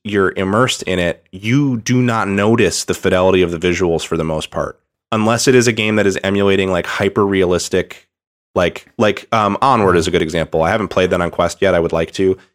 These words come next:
It sounds like that one, that game is a little rough on Quest because it's trying to look like real life soldiers. And so when you have that, like, point of comparison of, "I know what real life looks like,"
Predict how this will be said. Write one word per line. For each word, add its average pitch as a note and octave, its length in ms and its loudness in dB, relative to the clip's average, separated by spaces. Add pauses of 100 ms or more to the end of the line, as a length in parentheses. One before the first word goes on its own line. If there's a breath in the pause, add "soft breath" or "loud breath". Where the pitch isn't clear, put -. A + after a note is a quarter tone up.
(100)
It A#2+ 100 -4
sounds C3+ 200 0
like G#2+ 160 0
that F#2+ 260 0
one, F#2 260 0
that F2+ 180 -2
game G2 120 -2
is F2 80 -2
a D#2 80 -2
little F2+ 260 0
rough G2+ 260 0
on B2+ 120 0
Quest - 440 -2
because F#2 260 -2
it's E2+ 120 -6
trying A2+ 300 -2
to F2 80 0
look F2+ 260 -2
like D#2+ 300 -4 (100)
real F2 200 -2
life E2 380 -4
soldiers. G2 600 -4 (500)
And G2 200 -2
so F2 380 0 (960)
when C3+ 180 2
you B2 120 4
have A2 320 -2
that, F#2 200 2
like, - 320 -2
point G#2 200 0
of F2 80 -6
comparison F#2 560 -2
of, F2 300 0
"I F2+ 140 -2
know F2+ 140 -2
what E2+ 180 0
real F2 160 0
life F2 260 -2
looks F#2 220 -4
like," A#2+ 400 -2